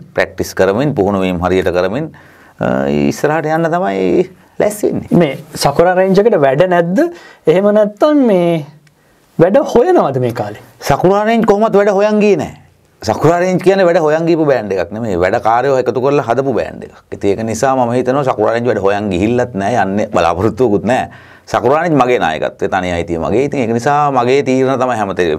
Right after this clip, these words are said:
Speaker 1: හැම වෙලේම මම ගන්නෙ. මම ගන්න තීරණ මං හිතනවා හැම වෙලේම හරි කියලා.
Speaker 2: ලංකාවේ මේ මොහොතේ ගොඩක් කට්ටිය කතා කරන දෙයක් නෙමෙයි. ඔයා එක ඇග්‍රීමන්ට් එකකට අත්සන්
Speaker 1: ඔව්.
Speaker 2: කරලා ඉන්නේ.
Speaker 1: ඔව්.
Speaker 2: අවුරු ලංකා එක ඇග්‍රීමන්ට් එකකට
Speaker 1: ඔව්.
Speaker 2: අත්සන් කරලා ඉන්නේ. එයා අත්සන් කරපු එකේ හින්දා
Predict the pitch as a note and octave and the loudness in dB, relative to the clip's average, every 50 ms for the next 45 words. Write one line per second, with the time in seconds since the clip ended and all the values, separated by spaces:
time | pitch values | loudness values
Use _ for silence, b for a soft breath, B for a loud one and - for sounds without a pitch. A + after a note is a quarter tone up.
0 | E2+ F2+ F2 F2+ F#2+ F#2 F#2 F#2 F2 E2 E2+ F2 E2+ D2+ F2 F#2 F#2 F2 F2+ F#2 | -2 -4 -4 -4 -2 -2 -2 0 0 0 0 0 0 -2 -2 -2 -2 -2 -2 -2
1 | F2 D#2 D#2+ F2+ G#2 G#2+ F2 - B B B B B B B B B B B _ | -2 -2 -2 -2 -2 -2 -4 -6 B B B B B B B B B B B _
2 | - A2+ A#2+ C3+ D#3+ D#3 E3 F3 F#3 F3 C#3 E3 E3 F3 G3+ F#3 E3+ D#3 D3+ D3 | 0 0 2 2 2 0 0 0 0 2 2 2 4 2 2 2 2 2 2 2
3 | D#3 D#3+ F3 D#3 B2+ A2+ A2+ B2+ E3+ F3+ F#3 G3+ A3+ G#3+ C#3 - - - C#3 C#3+ | 2 0 0 0 0 0 0 -2 -2 -2 -2 -2 -4 -4 -4 -6 -2 0 0 0
4 | C#3+ C#3+ D3+ D3+ D#3 D#3 E3 E3+ E3 D#3+ D#3+ E3 - - C3+ B2 A#2 C#3 C#3+ D#3 | 2 2 2 2 2 4 4 4 4 2 0 -2 -8 -10 -8 -4 -2 0 0 2
5 | D#3+ E3+ E3 E3+ F3+ E3+ E3+ F#3 F#3 F#3 F3+ F#3+ F#3 - - D3+ C#3 C#3+ C#3+ F#3+ | 2 2 2 2 0 0 2 2 2 2 2 0 -4 -8 -4 -2 2 2 2 2
6 | - - E3+ D#3 D#3+ F#3+ F3+ D#3 D3 D3+ D#3 D3+ D#3+ E3+ D#3+ E3+ E3+ D#3+ E3+ E3+ | 2 0 0 2 2 2 2 2 2 2 2 2 0 0 0 0 2 2 2 2
7 | E3 E3+ F3+ F3+ D#3+ C3+ B2 B B B B B B B B - - - C3 C#3+ | 0 0 -2 -4 -4 -4 -6 B B B B B B B B -18 -4 0 2 2
8 | D3 D#3+ D#3+ D#3 D3 D3 - - - C#3 - - D#3+ D3+ D3+ D3+ - C#3+ C#3+ B2+ | 4 4 2 2 0 -2 -4 -6 -6 -2 0 0 0 0 0 0 -2 0 0 2
9 | D3+ E3+ E3 E3+ E3 D#3 D3 D#3 D3+ D3+ D3 D3 D3 D3 C3+ C3 - - D3+ D3 | 2 2 2 0 0 0 0 0 2 2 0 0 0 0 -2 -2 -2 -2 -2 -2
10 | D3+ - D3 C#3 B2+ C3+ C3+ C3 C3 B2+ B2+ C#3+ F#3 G3+ - - F2+ E2+ D#2+ - | 0 0 0 2 2 2 2 0 0 -2 -2 -2 -2 -2 -6 -8 -10 -10 -10 -4
11 | - - D3 D#3 D#3 D3 D3 D3 D3 C#3 D#3+ D3+ - D3+ C#3 A#2+ A#2 C3 C3 C3 | 0 0 0 2 2 0 0 0 0 0 0 2 2 0 0 0 0 -2 -2 -2
12 | C3 C3+ C3+ C3+ C3 C3 - - C#3 C#3 B2 D3 D3+ D3+ E3+ G3 G3+ G3 F3 D#3+ | 0 -2 0 0 0 -2 -2 -4 -4 -2 0 0 0 2 2 0 2 2 2 2
13 | D#3 D3 C#3+ C#3 C#3+ - - C3+ - - E3 D#3+ D#3 D#3 D3+ D3+ D3+ D#3 D#3 D3 | 2 2 0 -2 -2 -6 -8 -6 -2 -2 -2 0 2 0 0 2 2 0 2 2
14 | D3+ E3 E3+ D#3+ F3 G3+ B3 C#4+ | 0 0 0 0 0 0 0 0